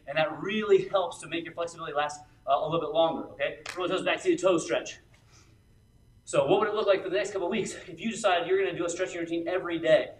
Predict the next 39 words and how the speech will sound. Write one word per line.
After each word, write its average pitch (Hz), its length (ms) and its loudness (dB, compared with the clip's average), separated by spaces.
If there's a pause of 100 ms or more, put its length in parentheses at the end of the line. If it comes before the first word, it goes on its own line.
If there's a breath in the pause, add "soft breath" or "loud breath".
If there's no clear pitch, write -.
Not 156 220 2
the - 80 -6
class 254 300 2
every 170 160 -2
day, 170 340 -4
but 160 160 -4
the 160 60 -6
stretching 220 400 -6
routine 160 300 -8 (220 soft breath)
every 170 240 4
day. 175 300 2 (640)
You 147 60 -10
know, 143 60 -6
just 143 140 -6
a 170 60 -4
part 180 240 -2
of 160 60 -6
your, - 380 -8
your 151 120 -10
daily 165 260 4
routine 156 460 -4
over 156 120 -2
the 143 60 -8
next 143 160 -6
couple 139 180 -10
of 135 60 -6
weeks. 135 240 -6 (260 soft breath)
That 156 160 2
would 127 160 -8
really 190 240 6
improve - 300 -2
your - 80 -6
flexibility 165 440 -4
in 139 40 -8
the 131 80 -4
long 131 180 0
term, 123 280 -6
all 131 80 4
right? - 100 4